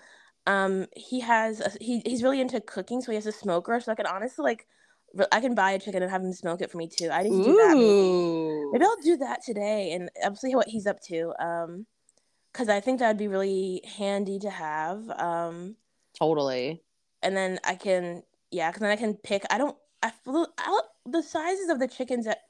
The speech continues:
Speaker 1: Costco are pretty good. Like, they're pretty, they're not too big, so I feel like that's, I don't know if I'll, Costco on the weekends, though, is a zoo here.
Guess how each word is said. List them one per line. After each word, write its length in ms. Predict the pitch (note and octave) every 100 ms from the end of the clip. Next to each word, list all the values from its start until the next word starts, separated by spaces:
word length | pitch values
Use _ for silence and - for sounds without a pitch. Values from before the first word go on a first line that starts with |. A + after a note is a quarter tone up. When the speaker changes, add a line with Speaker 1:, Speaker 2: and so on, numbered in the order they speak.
| _ _ _ _ -
Speaker 1:
Costco 260 | A3 G#3+
are 80 | G#3
pretty 240 | G#3 A3+ F#3
good. 220 | F3+ E3+
Like, 100 | F3
they're 80 | G#3+
pretty, 280 | C4 A#3+ -
they're 100 | A3+
not 260 | C#4 C#4 -
too 240 | - G#3
big, 320 | G3+ A3 A3+ A3+
so 140 | G3+
I 100 | F#3
feel 140 | F#3 G#3
like 180 | G3
that's, 400 | F#3+ F3+ - - _ _ _ _ _ _ _ -
I 60 | A#3+
don't 60 |
know 40 | C#4
if 60 |
I'll, 280 | B3 G3 G3 -
Costco 300 | - A#3+ D#4+
on 80 | C#4
the 60 |
weekends, 320 | G3+ G3+ G#3+ G#3+
though, 100 | G3
is 100 | F3
a 80 |
zoo 200 | F3 E3
here. 420 | F3 F#3 G3 G#3